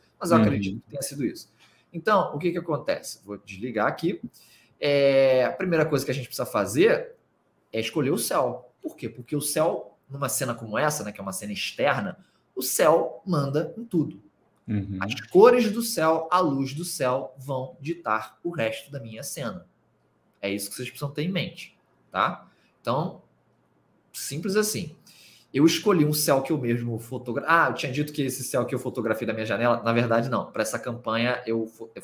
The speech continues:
Speaker 1: esse, essa foto é minha, só que é de uma viagem que eu fiz, eu acho que isso aqui é um céu de Maceió, se eu não me engano, mas uma outra campanha que eu fiz pra Zombie, se eu não me engano,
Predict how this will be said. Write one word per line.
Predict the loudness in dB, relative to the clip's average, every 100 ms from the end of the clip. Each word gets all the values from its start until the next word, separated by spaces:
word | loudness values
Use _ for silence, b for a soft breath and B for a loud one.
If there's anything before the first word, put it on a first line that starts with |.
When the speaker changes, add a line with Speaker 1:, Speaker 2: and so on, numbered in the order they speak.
| -16 -14 -6
Speaker 1:
esse, | -6 -4
essa | -6 -6 -6 -6 -6
foto | -2 -2 0
é | -4
minha, | -4 -4 -6 -8 b b b b b
só | -12 -2 0
que | 2
é |
de | 0
uma | 2 4
viagem | 6 6 6
que | 2
eu | -2
fiz, | -2
eu | 0
acho | 0 0
que | -6
isso | -12
aqui | -10
é |
um | -8
céu | -4 -4
de | -2
Maceió, | -4 -2 -2 0 0 0
se | -4
eu |
não | -12
me |
engano, | -12 -8 -8 -8 b b b
mas | -2 2
uma | 8
outra | 8 8 4
campanha | 2 -2 -2
que | 0
eu |
fiz | -2 -2
pra | 2 4
Zombie, | 4 4 2 0
se | -4
eu | -6
não | -8
me |
engano, | -6 -2 0 0 -2 -4